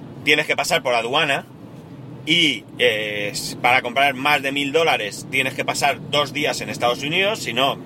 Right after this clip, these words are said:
te van a ir a fusilar a impuestos, pues evidentemente hace que no merezca la pena ni siquiera traspasar esa frontera, por muy cerca que estés, para hacer compras. Eh, en cambio, él dice que tienen un día, que sí,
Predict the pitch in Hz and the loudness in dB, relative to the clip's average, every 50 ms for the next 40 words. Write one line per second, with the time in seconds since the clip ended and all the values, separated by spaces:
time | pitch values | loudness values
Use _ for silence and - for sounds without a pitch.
0 | - - - 107 101 101 98 101 113 117 120 120 117 131 135 123 107 - - - | -12 -6 -2 0 0 0 0 0 -2 0 2 2 2 2 2 0 -2 -6 -10 -14
1 | - - - - - - - - - - - - - 123 123 127 127 127 - 131 | -14 -14 -14 -12 -12 -12 -12 -12 -12 -12 -8 -4 -4 -4 -4 -4 -6 0 2 4
2 | 135 139 143 147 135 160 165 165 - 175 180 185 202 - - - - - - - | 4 4 2 0 0 2 0 2 4 4 2 2 2 -2 -8 -14 -12 -12 -10 -10
3 | - - 143 139 135 127 123 135 131 135 139 147 151 143 151 151 151 151 151 131 | -4 2 4 6 6 6 4 2 2 4 4 4 2 2 0 0 0 0 2 2
4 | 151 156 160 170 160 - 135 139 135 147 156 135 139 131 139 143 139 143 139 - | 4 4 4 4 2 0 -2 -2 -2 0 0 0 2 2 2 2 2 2 2 2
5 | - 139 135 131 123 143 139 139 139 139 139 131 - - 117 110 117 120 127 123 | 2 4 4 4 4 2 0 0 0 0 -2 -2 -4 -4 -2 2 4 4 4 4
6 | - - 123 - - 113 110 - 120 120 120 117 - - - - - - - - | 2 0 -2 -2 -2 -4 -2 2 2 2 2 2 -2 -6 -12 -12 -10 -10 -10 -10
7 | - - - - - - - - - - - - 113 - - 117 - 131 127 123 | -10 -10 -10 -8 -8 -8 -8 -8 -8 -6 -2 -2 -2 -2 -2 -4 -4 -4 -4 -2
8 | 123 - 131 123 120 120 104 101 104 113 120 110 127 120 117 127 117 117 117 - | 2 2 4 4 2 2 -2 -4 -4 -4 -4 -2 -2 -2 0 0 -2 -2 -2 -2
9 | - 120 113 113 113 - - - - - - - 127 120 117 104 - - 123 113 | 0 0 0 0 -2 -8 -10 -10 -10 -10 -4 2 4 4 4 4 2 0 0 0
10 | - - 98 98 92 87 90 82 76 78 78 - - - - - - - - - | 0 -2 -6 -6 -4 -6 -6 -6 -6 -6 -8 -8 -8 -8 -8 -8 -8 -8 -8 -8
11 | - - - - - - - 139 143 147 143 143 139 135 139 135 190 208 220 214 | -8 -8 -8 -8 -8 -2 2 4 4 6 6 4 2 2 0 2 2 2 2 2
12 | 208 214 220 220 208 156 147 151 165 - 170 - - 190 180 - 156 151 147 143 | 0 0 0 0 0 2 2 2 2 2 0 -2 0 0 2 4 4 2 2 2
13 | 151 156 156 147 135 131 147 156 156 220 233 214 220 - - 156 123 113 - 151 | 2 2 2 2 0 0 -2 -2 0 2 2 2 2 0 -2 -4 -4 0 2 2
14 | 165 | 2